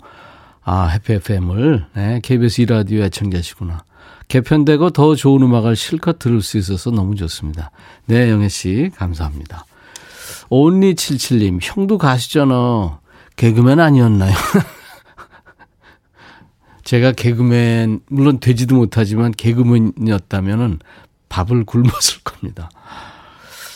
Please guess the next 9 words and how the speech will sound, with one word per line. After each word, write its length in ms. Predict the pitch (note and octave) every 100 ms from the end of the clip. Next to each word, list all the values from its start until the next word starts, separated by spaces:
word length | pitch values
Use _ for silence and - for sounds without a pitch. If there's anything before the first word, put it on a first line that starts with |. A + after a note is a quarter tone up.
| -
마음이님, 540 | - G#2+ A#2 A#2+ A2 G#2
이렇게 240 | C#3+ C#3
분위기 400 | F3 - E3 E3 E3
있는 260 | D#3+ D#3
곡 160 | C#3+ C3+
나오면 400 | B2 A#2+ C#3 D3+
카페인 880 | F3 E3+ - E3 D3+ D3+ D#3 D#3 E3 - _ _ _
무한 380 | B2 C3 C#3 C#3
흡수인데, 960 | C#3+ - - B2+ A2+ G#2 G2+ A2 C#3+